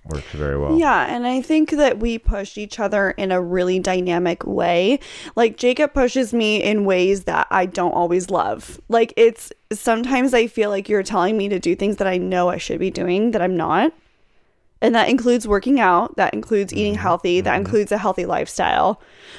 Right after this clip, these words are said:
Speaker 2: Like, I don't always naturally gravitate that way, and you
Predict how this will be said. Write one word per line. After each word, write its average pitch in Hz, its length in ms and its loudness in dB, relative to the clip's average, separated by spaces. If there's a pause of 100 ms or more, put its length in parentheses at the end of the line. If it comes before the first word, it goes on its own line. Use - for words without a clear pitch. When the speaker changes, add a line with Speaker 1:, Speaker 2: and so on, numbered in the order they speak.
Speaker 2:
Like, 226 180 2
I 220 140 8
don't 240 260 -2
always 208 540 4
naturally 190 640 0
gravitate 180 640 0
that - 160 -2
way, - 260 -4
and 190 260 -2
you 208 300 0